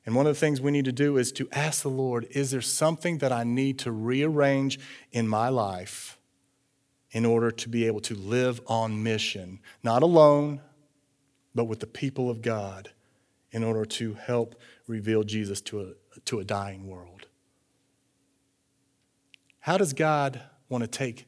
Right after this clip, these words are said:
the gifts and talents and resources that he's given to you? How does he want to take those and get you plugged in here or in another local body in order to reveal Jesus,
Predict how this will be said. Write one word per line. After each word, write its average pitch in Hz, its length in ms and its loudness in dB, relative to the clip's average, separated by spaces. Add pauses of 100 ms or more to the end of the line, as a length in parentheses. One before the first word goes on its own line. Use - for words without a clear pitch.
(240)
the 107 80 -14
gifts 113 440 -4
and 110 120 -10
talents 101 560 -10 (300)
and 110 100 -6
resources 110 480 -4
that 104 100 -6
he's 101 160 -10
given 101 280 -8
to 98 100 -14
you? 110 420 -2 (580)
How 139 120 0
does 165 120 2
he 185 60 -2
want 185 160 2
to 175 60 -2
take 175 280 2
those 117 260 -2 (540)
and 110 120 -6
get 120 180 -4
you 117 60 -4
plugged 123 380 -4
in 120 140 0
here 110 480 -4 (680)
or 113 200 2
in 113 120 0
another 117 460 0
local 113 280 -2
body 98 480 -12 (260)
in 110 200 -6
order 107 520 -2 (280)
to 110 100 -4
reveal 104 380 -4
Jesus, 95 540 -10